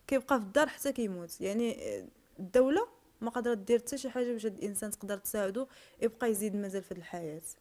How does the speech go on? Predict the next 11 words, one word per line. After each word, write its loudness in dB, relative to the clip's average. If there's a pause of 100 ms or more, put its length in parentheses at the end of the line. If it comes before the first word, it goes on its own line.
(580)
هذاك 4
الاجل 4
كيبقى -2
ديال 0
الله 2
سبحانه -4
وتعالى، 0 (160)
ولكن 2 (360)
الانسان 0
يدير 2
السبب. 0